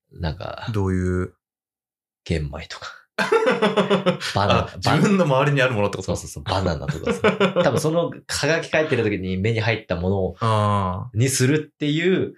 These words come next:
Speaker 2: うん。
Speaker 1: あの、処世術。
Speaker 2: あー、なるほどね。
Speaker 1: <laughs> いじ-、いじられづらい。
Speaker 2: いじられづらいかな。
Speaker 1: やっぱ
Speaker 2: まあ確かにね。
Speaker 1: で、こいつ、
Speaker 2: 狙-、狙いに行くと、
Speaker 1: いや、狙いに行くと滑るし、
Speaker 2: うんうんうん。
Speaker 1: ちょっとかっこいい系だと、こいつかっこいいと思ってんのかなっ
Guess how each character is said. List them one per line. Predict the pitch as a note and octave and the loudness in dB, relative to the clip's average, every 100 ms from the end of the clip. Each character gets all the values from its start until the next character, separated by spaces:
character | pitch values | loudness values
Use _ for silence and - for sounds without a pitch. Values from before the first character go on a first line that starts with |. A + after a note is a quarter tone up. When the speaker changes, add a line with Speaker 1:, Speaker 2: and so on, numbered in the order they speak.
| - | -6
Speaker 2:
う | |
ん。 | G#2+ G2 F#2+ G2+ - | -4 -4 -6 -8 -12
Speaker 1:
あ | - E2 | -4 -2
の、 | D#2+ D2 D#2 - - | -2 -4 -8 -10 -6
処 | |
世 | G2+ F2+ D#2 | -2 -2 -2
術。 | - - - _ | -6 -12 -14 _
Speaker 2:
あ | - F#2+ G2 F#2+ F#2 F2+ F2 E2+ F2 - | -4 2 2 4 4 2 0 -4 -8 -8
ー、 | G2 | -2
な | F#2+ | 0
る | |
ほ | F#2 | 0
ど | F2 E2+ | 0 -2
ね。 | F#2 A#2 | -4 -6
Speaker 1:
<laughs> | |
い | F2 | -8
じ-、 | E2 F2+ - | -4 -4 -4
い | F#2 | -4
じ | F2 | 0
ら | E2 | 0
れ | D#2+ | -2
づ | D#2 D#2+ | -4 -8
ら | D2+ | -10
い。 | E2+ - A2+ _ - | -12 -14 -20 _ -6
Speaker 2:
い | |
じ | G2 G#2+ | -2 0
ら | G#2 | 2
れ | G2+ | 2
づ | G#2 | 2
ら | F#2+ | 0
い | E2+ | 0
か | - | -4
な。 | |
Speaker 1:
や | - | -4
っ | - - | -8 -6
ぱ | |
Speaker 2:
ま | E2+ | -4
あ | |
確 | B2+ - | -2 -2
か | D#2 | -2
に | D#2+ | -4
ね。 | D#2 | -6
Speaker 1:
で、 | F2+ | 0
こ | C#3+ | 2
い | |
つ、 | F#3+ C3+ - _ - | 2 0 -4 _ -6
Speaker 2:
狙-、 | A#2+ | 0
狙 | G#3+ C4+ | 2 2
い | |
に | B3 A#3+ | -2 -4
行 | - | -4
く | |
と、 | - B3 G2 - - - | -2 0 0 -2 -8 -6
Speaker 1:
い | A#2+ | -2
や、 | |
狙 | A#2 C#3 D3 G3+ A#3 | 0 0 2 2 2
い | |
に | A3 G#3+ | 0 -2
行 | G3+ | -4
く | - | -6
と | - D3 A#2 F2 - | -2 2 2 0 -2
滑 | G2 F#2+ | 0 2
る | F2+ | 2
し、 | F2 F#2+ F2+ E2+ | -2 -2 -2 2
Speaker 2:
う | |
ん | G#2+ | 2
う | G#2 G2 | 4 2
ん | G2 F#2 F2+ | 0 0 -4
う | E2+ | -4
ん。 | |
Speaker 1:
ち | F#3 | -4
ょ | |
っ | |
と | F#3 | -4
か | - C3 | -2 -2
っ | - | -2
こ | F#3 | 0
い | G3 F#3+ | 2 2
い | |
系 | F#3 F3+ | 0 0
だ | F3 - | 0 0
と、 | A#2 F2+ - D2+ - | 0 0 -2 -8 -4
こ | |
い | A2 | -6
つ | |
か | - | -4
っ | G#2+ | -6
こ | - | -2
い | |
い | A2+ | 0
と | |
思 | F2+ | 0
っ | F#2+ | -2
て | F#2 | -4
ん | |
の | C#2+ | -4
か | B1 | -6
な | - | -8
っ | - | -8